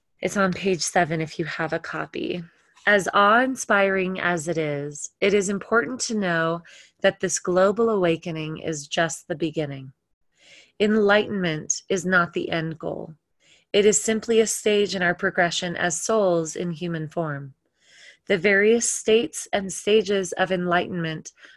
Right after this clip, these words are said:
are now being reached by multitudes of people across the world, and yet humanity continues. As our inner duality unifies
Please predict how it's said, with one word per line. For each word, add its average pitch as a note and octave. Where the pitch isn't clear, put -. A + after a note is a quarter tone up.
are F3+
now F#3+
being A3+
reached F3+
by E3+
multitudes F3
of F3+
people D#3+
across D#3+
the F3+
world, D3+
and F#3+
yet F#3+
humanity F3
continues. D3+
As F#3+
our G3+
inner G#3+
duality F#3+
unifies F3